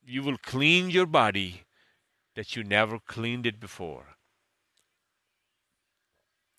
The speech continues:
It can be going to bathroom or taking a shower,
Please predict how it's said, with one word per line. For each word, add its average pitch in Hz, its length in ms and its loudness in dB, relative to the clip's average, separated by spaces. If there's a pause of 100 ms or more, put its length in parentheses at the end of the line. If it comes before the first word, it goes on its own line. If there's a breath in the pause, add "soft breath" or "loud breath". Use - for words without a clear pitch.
(400)
It 131 140 -16
can 131 160 0
be 131 80 -4
going 139 220 0
to 131 60 0
bathroom 143 520 4
or 127 280 0
taking 120 320 -4
a 117 40 -4
shower, 113 440 0